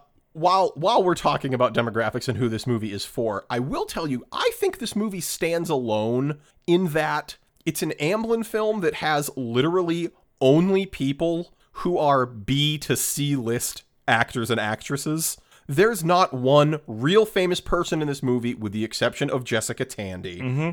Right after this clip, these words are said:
Speaker 1: who's incredibly famous.
Speaker 2: Yeah.
Speaker 1: But if you take her out of it, you've got Frank McRae, who, if you do not know, I, I believe a law was passed that he had to be in every cop film in the
Speaker 2: <laughs>
Speaker 1: eighties,
Speaker 2: Yes, he
Speaker 1: if
Speaker 2: did.
Speaker 1: I'm not
Speaker 2: Yeah.
Speaker 1: mistaken.
Speaker 2: Yep, yep.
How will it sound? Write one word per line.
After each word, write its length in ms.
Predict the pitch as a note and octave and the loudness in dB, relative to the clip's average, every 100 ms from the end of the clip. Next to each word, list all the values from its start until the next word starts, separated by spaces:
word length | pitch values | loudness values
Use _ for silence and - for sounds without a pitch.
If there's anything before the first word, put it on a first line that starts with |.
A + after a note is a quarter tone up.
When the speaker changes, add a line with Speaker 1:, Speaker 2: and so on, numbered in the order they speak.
| - - | -8 -10
Speaker 1:
who's 200 | G#2+ A2+ | -6 -2
incredibly 600 | C#3+ - C#3+ B2+ F#2+ F2+ | -2 4 6 6 2 -10
famous. 420 | E2+ E2 E2+ - | -12 -10 -8 -6
Speaker 2:
Yeah. 80 | G#2+ - - - _ | -8 -10 -20 -20 _
Speaker 1:
But 200 | A#2 C3+ | 0 0
if 60 | G3 | 0
you 60 | |
take 260 | A3 C4+ A3 | -2 -4 -2
her 140 | G3 | -2
out 200 | D3 G3 | 0 0
of 100 | B2+ | -2
it, 160 | G2 G2 | -4 -6
you've 140 | A2+ | -4
got 240 | A#2+ G#2+ - - | -4 -4 -8 -16
Frank 500 | - - D#3+ G#3 - | -12 -2 0 0 -2
McRae, 640 | F3 - A2+ G#2 G2 G#2+ - - - | -6 -4 -4 -2 -4 -8 -12 -20 -4
who, 180 | E3+ D3+ | -2 0
if 160 | C#3+ | -2
you 120 | C#3+ | -2
do 220 | B2+ D3+ F#3 | -2 2 2
not 280 | C3 G#2 | 2 0
know, 360 | G#2 F#2 F2+ G2 - - | -4 -6 -6 -8 -12 -10
I, 300 | B2+ C3 C#3 - | -2 0 0 0
I 100 | B2+ | 0
believe 320 | B2+ C#3+ G#3 | 0 0 0
a 40 | D3+ | 0
law 360 | A2+ A#2 D3 | 4 6 6
was 160 | E3+ F#3 | 6 0
passed 600 | - F#3+ G3 G3+ - - | -2 0 0 -2 -8 -8
that 160 | C3 - | -10 -6
he 180 | F3+ | -4
had 220 | D#3+ E3+ E3 | 0 0 -2
to 100 | D3 | -4
be 220 | D#3 D#3 | -2 0
in 100 | C3 - | 0 2
every 240 | C3+ D3 | 2 0
cop 320 | C#3 A#2+ C3 | -2 -4 -4
film 280 | - F3+ F3 | -2 0 2
in 100 | F3 | 2
the 120 | F#3+ | 2
Speaker 2:
<laughs> 80 | F#3+ | 0
Speaker 1:
eighties, 300 | G3+ A3+ B2+ | 0 -4 2
Speaker 2:
Yes, 220 | F3 E3+ | 2 2
he 80 | F3 | -4
Speaker 1:
if 80 | D3 | 2
Speaker 2:
did. 80 | D#3+ | 2
Speaker 1:
I'm 180 | D#3+ | 2
not 140 | D#3 D#3+ | 2 0
Speaker 2:
Yeah. 60 | |
Speaker 1:
mistaken. 580 | F3+ - G3 - - - | 0 0 -2 -2 -8 -6
Speaker 2:
Yep, 320 | C#3 C#3+ G3 - - A#2+ | 4 6 6 2 -8 -4
yep. 240 | B2+ E3+ | -2 -2